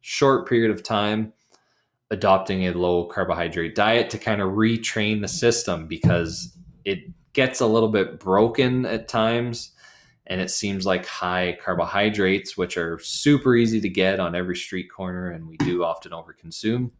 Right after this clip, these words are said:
seems like those don't fix the system, whereas removing them may be able to do that.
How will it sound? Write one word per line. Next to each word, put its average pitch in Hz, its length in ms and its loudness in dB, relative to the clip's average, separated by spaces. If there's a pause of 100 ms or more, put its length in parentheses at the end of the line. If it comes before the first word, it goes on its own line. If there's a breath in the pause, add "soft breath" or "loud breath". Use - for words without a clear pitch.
(800 soft breath)
seems 117 320 2
like 107 180 4
those 98 560 0 (760)
don't 98 260 0
fix - 360 -6
the 85 100 -4
system, 123 540 -2
whereas 90 440 0
removing 95 580 0
them 85 360 -2 (720)
may 87 280 -6
be 80 220 -6
able 78 180 -8
to - 160 -16
do 76 220 -12
that. - 240 -12